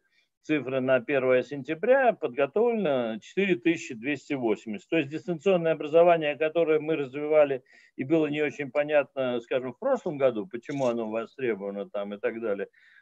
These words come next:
то щас оно стало, ну, велением времени, и мы увидели, что, м, гораздо больше людей уже готовы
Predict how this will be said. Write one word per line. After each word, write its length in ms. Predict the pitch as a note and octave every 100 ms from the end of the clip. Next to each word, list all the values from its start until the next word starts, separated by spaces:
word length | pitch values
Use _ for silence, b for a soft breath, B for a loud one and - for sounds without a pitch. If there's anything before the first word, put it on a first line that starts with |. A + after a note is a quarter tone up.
| _
то 100 | G3
щас 260 | G#3 A#3+ A3
оно 240 | F#3 G3
стало, 580 | - F3+ F#3 F3 D3+ B2
ну, 220 | B2 C#3
велением 520 | B2 D3 C#3+ C3+ C3+
времени, 500 | D3 G#3 A#3 G3+ D3
и 40 | C3
мы 200 | D3 F#3+
увидели, 500 | D#3+ C3+ D#3+ D#3+ C3+
что, 400 | - C3+ C#3 C3 b b _ -
м, 540 | B2+ A#2+ A#2 A2+ G#2+ G#2
гораздо 340 | B2+ D#3 D#3+ D#3+
больше 360 | F#3 G3 F3
людей 360 | C3 A#2+ D#3 F3+
уже 260 | C#3+ C#3+
готовы 760 | B2+ C3 - E3+ F3 D#3 C3+